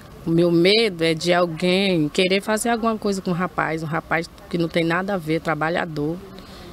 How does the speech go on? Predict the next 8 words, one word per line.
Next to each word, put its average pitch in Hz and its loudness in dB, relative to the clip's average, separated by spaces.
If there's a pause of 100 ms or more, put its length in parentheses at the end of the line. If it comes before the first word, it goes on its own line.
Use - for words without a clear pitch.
(560)
E 170 0 (800)
é 185 2
uma 220 0
fatalidade, 233 0
né? 170 4
Tem 202 2
gente 190 2
que 220 2